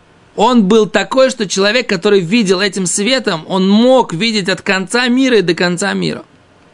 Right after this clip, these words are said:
И те-, вы говорите, "А как это так? Современным светом это нельзя". Да, но современный свет, мы видим, с какой скоростью он распространяется. Одновременно, так сказать, как бы за восемь минут он доходит от Земли до Солнца, да? Сто пятьдесят миллионов километров, триста тысяч километров в секунду.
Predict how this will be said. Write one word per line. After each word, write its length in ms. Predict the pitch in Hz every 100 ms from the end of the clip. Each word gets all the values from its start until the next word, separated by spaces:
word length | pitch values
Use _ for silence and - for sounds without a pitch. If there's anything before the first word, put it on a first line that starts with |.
| _ _ -
И 140 | 165 160
те-, 100 | 170
вы 120 | 180
говорите, 280 | 170 160 147
"А 60 |
как 180 | 190 160
это 140 | 143
так? 200 | 135 127 -
Современным 520 | - 156 170 202 190
светом 260 | 151 165 160
это 160 | 147 156
нельзя". 320 | 147 127 131
Да, 280 | 139 254 196
но 120 | 147
современный 460 | - 165 220 247
свет, 260 | - 233 - - -
мы 100 | 202
видим, 120 | 294 262
с 40 |
какой 160 | 226 180
скоростью 340 | 196 156 160
он 60 | 143
распространяется. 720 | 131 - 160 147 135 151 - _ _ _ _ _ -
Одновременно, 800 | 147 165 202 208 233 277 233 165
так 140 | 160
сказать, 240 | - 151 -
как 140 | 156
бы 60 | 139
за 120 | 175
восемь 340 | 226 269 226
минут 240 | 220 247 214
он 100 | 185
доходит 360 | 190 240 226
от 100 | 185
Земли 240 | 160 190 214
до 140 | 196
Солнца, 400 | 180 185 131 -
да? 180 | 147 175 - _ _ _ _ _ _ _ -
Сто 160 | - 214
пятьдесят 240 | 226 202
миллионов 340 | 214 214 202
километров, 500 | 165 190 180 143 - -
триста 260 | 233 226 202
тысяч 280 | 233 202
километров 420 | - 202 208 196 170
в 40 |
секунду. 460 | - 175 170 123